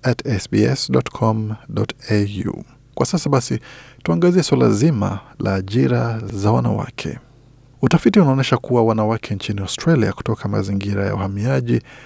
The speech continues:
wana uwezekano mkubwa wa kutopata ajira inayostahili, kutolipwa mishahara inayostahili, au huenda wana ujuzi wa juu zaidi kuliko ajira wanazofanya.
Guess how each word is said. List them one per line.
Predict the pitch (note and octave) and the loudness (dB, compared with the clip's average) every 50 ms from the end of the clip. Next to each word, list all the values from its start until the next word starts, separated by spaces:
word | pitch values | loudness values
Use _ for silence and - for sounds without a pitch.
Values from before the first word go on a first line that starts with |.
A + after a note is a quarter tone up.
| - - - - - | -20 -20 -18 -8 -2
wana | - A#2 B2 | 0 2 2
uwezekano | B2+ B2+ A#2+ B2+ C3+ - - F3+ F#3 F3 | 2 2 2 2 0 0 2 0 2 2
mkubwa | D#3 C3+ - - - C#3+ B2 A2 G#2+ G2+ G2 | 0 -2 -4 -2 0 0 2 2 0 -2 -2
wa | G2 - G#2 | -2 -4 -6
kutopata | - - - G#2+ - - - A2+ - - G#2 | -6 -6 -6 -6 -4 0 0 0 0 0 -2
ajira | G#2 G2+ G#2+ A#2 C3+ C3 B2+ A#2 A2+ - | -2 0 0 0 2 2 2 2 2 0
inayostahili, | A#2+ A2+ A2+ A2+ A2 G#2 - - - G#2 F#2 - D#3 D#3 A#2+ G2+ - A2 - - - - - - - - - | -2 -2 0 0 -2 -4 -4 -4 -4 -4 -2 0 0 2 2 0 -2 -4 -10 -14 -20 -20 -20 -20 -20 -20 -18
kutolipwa | - - - G2+ F#2+ F#2+ G#2 - - - G#2 | -12 -6 -4 -2 -2 -2 -2 -2 0 -2 0
mishahara | G#2 G2+ - - G2+ F#2 G2+ G#2 A2 A2+ A2 G#2+ | 0 0 -2 -2 -2 0 2 2 2 2 0 0
inayostahili, | - G2 G2+ G2+ G2+ G2+ - - G#2 F#2 F#2+ A#2 C3+ C3+ C3+ C3 - | -2 -2 -2 -2 -4 -4 -4 -4 -4 -2 -2 -2 0 0 0 0 0
au | B2+ B2+ B2+ B2 A#2+ G#2+ | 2 2 2 2 2 0
huenda | G2 G#2 D3 G3 E3+ A#2+ G2 - - - - - - - - - - - - | 0 2 2 2 2 2 0 -4 -6 -10 -16 -20 -20 -20 -20 -20 -18 -10 -4
wana | - G2 F#2+ G2 G2 G2 | -4 -2 -2 -2 -2 -2
ujuzi | G2 F#2+ G2 G#2 A#2+ C3 A#2+ G#2+ G#2+ A2+ A#2 A2+ A2 - | -2 -4 -2 0 0 0 0 0 0 0 0 0 0 0
wa | G2+ G#2 G2+ | 0 -2 -2
juu | G2 G2+ - - C3+ C#3 C#3 C3+ C3 B2+ | -2 -4 -4 0 2 4 4 4 2 2
zaidi | A2+ G2+ G2 G#2 B2+ D#3 D#3+ C#3 C3 B2+ A#2+ - - - | 0 -2 0 2 2 4 4 4 2 0 0 -4 -10 -8
kuliko | - - D3+ D#3+ D3+ - - C3+ C3 - | 0 2 4 4 4 4 4 2 2 4
ajira | - A#2 A2+ B2+ B2 A2+ A2 G#2 G#2+ G#2+ G#2+ | 2 2 2 2 2 4 4 2 0 -2 -4
wanazofanya. | G2+ G2+ A2 A2 G#2 A2 G#2 - - - - - - - | -4 -2 -2 -2 -4 -4 -6 -6 -8 -8 -8 -10 -12 -12